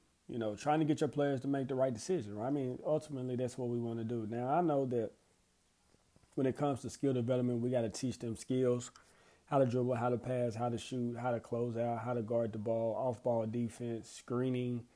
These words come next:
reading screens. But ultimately, everything that we do is one-on-one or is some type of decision or some type of read. And we have to be able to apply those skills, um,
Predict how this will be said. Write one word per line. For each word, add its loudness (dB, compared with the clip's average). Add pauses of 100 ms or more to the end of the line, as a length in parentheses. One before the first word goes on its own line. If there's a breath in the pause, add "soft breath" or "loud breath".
(400 soft breath)
reading 6
screens. -2 (640 soft breath)
But 4
ultimately, 4
everything 2
that 2
we 2
do 2 (800)
is 0
one-on-one 2
or 0
is -4
some -2
type -2
of -4
decision -4
or -6
some -8
type -10
of -8
read. -8 (760)
And -2
we 2
have 4
to -2
be 2
able 2
to -6
apply 4
those 2
skills, 0 (720)
um, -6